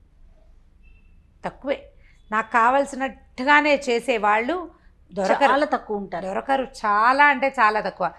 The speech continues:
Speaker 1: అసలు ఇలసాటి లేని జంట అని మనం భావించే వాళ్ళల్లో కూడా ఎంతో కొంత అన్బన్ ఉండే ఉంటుంది.
Speaker 2: అవును.
Speaker 1: ఎందుకంటే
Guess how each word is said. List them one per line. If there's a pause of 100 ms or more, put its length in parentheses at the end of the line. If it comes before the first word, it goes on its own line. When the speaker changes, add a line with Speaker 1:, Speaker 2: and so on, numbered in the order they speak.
(240)
Speaker 1:
అసలు
ఇలసాటి
లేని
జంట
అని
మనం
భావించే
వాళ్ళల్లో
కూడా (140)
ఎంతో
కొంత (120)
అన్బన్
ఉండే
ఉంటుంది. (240)
Speaker 2:
అవును. (1600)
Speaker 1:
ఎందుకంటే